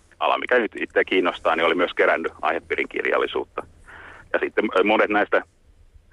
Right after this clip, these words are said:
aihepiirin tosi loistavista teoksista, niin niistä ei ollut muita painoksia kuin silloin sadan vuoden takana ja saattoivat olla, maksaa satoja euroja, olla äärimmäisen harvinaisia, niin aloin siitä sitten tekemään uusita painoksia näistä vanhoista teoksista.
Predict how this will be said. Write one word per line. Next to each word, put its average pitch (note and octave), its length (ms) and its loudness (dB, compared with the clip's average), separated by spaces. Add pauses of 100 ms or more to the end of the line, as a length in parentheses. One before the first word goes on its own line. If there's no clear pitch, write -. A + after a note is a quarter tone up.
(1120)
aihepiirin A2 520 2
tosi G#2+ 140 2
loistavista G#2+ 440 2
teoksista, G#2+ 480 0
niin F#2 180 -2
niistä F#2 240 0
ei G2 100 4
ollut G2 320 4 (560)
muita F#2+ 200 2
painoksia F2+ 540 0
kuin D#2+ 120 -6
silloin D#2 300 -2 (880)
sadan F2 200 2
vuoden E2+ 220 2
takana E2+ 340 0
ja E2 140 -2
saattoivat F#2+ 360 0
olla, F#2 200 4 (500)
maksaa F#2+ 280 0
satoja F2 340 2
euroja, D#2+ 300 2
olla E2 300 -2 (340)
äärimmäisen E2 380 -2
harvinaisia, D#2+ 640 0
niin C#2 180 -8 (140)
aloin F2+ 240 2
siitä F#2+ 220 0
sitten E2+ 300 -6
tekemään D#2+ 420 0
uusita - 240 -2
painoksia - 480 -4
näistä - 220 -4
vanhoista - 260 -6
teoksista. - 320 -12